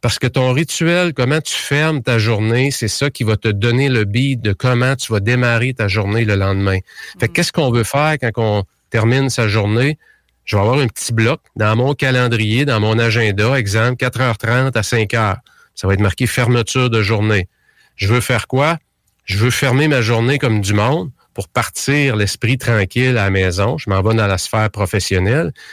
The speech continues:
Speaker 1: puis je vais être capable de me préparer pour le lendemain. Première des choses que je veux faire, je vais mettre à jour ma to-do list ou je vais me prendre une feuille, puis je vais déposer tout ce qui est dans ma tête. Faut pas que j'oublie ça, c'est vrai, demain, il faut que j'appelle telle personne. C'est vrai, mon boss m'avait demandé tel.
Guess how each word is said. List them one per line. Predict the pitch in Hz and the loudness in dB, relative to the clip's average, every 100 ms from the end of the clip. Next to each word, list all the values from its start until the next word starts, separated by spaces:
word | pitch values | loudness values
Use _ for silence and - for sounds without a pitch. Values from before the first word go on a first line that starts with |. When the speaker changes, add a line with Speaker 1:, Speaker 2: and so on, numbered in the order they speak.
| - | -12
Speaker 1:
puis | - | -4
je | 95 | 0
vais | 123 | 0
être | 131 | 0
capable | 117 131 139 123 | -4 0 0 0
de | |
me | |
préparer | 101 110 101 101 120 | 0 -2 -2 0 -2
pour | 113 107 | 0 2
le | |
lendemain. | 101 95 98 92 90 _ | 2 2 0 0 -4 _
Première | - 120 147 | -2 0 2
des | 139 123 | 0 0
choses | 147 143 | 0 0
que | - | 0
je | 107 110 | 0 0
veux | 110 | 0
faire, | 127 123 101 - - - - | 0 0 -2 -6 -16 -20 -20
je | - | -6
vais | 92 | 0
mettre | 127 139 | 0 2
à | 135 | 2
jour | 127 151 | 2 2
ma | 139 117 | 0 0
to-do | 123 117 117 | -2 0 2
list | 123 156 - | 2 0 -2
ou | 110 | -2
je | 110 | -2
vais | |
me | 107 | 0
prendre | 113 135 139 | 0 0 2
une | 113 | 0
feuille, | - 123 143 156 - _ _ | 0 0 0 -2 -6 _ _
puis | 101 | -4
je | 107 | 0
vais | 110 | 0
déposer | 139 - 151 131 113 147 160 156 _ _ - | 0 0 0 0 2 0 0 -4 _ _ -8
tout | 147 | -8
ce | - | -4
qui | 156 | -2
est | |
dans | 139 135 | 0 2
ma | 131 | 2
tête. | 120 135 131 - | 0 0 0 -2
Faut | 110 | -2
pas | 135 | 0
que | |
j'oublie | 120 113 117 | 0 0 -2
ça, | 104 131 | -2 -4
c'est | - 123 | -2 0
vrai, | 113 120 | 0 0
demain, | 117 110 117 | 0 0 0
il | 120 | -2
faut | 113 | 0
que | |
j'appelle | 104 101 117 117 107 - | 0 0 0 0 -2 -4
telle | 120 110 | -2 -2
personne. | 113 98 - 117 104 - - - | -4 -6 -2 -2 -2 -10 -16 -10
C'est | - 117 | -2 2
vrai, | 110 113 123 | 2 2 0
mon | 113 101 | 0 0
boss | 120 - | 0 0
m'avait | 104 107 | -2 0
demandé | 107 107 104 117 | 0 0 0 0
tel. | 120 | -2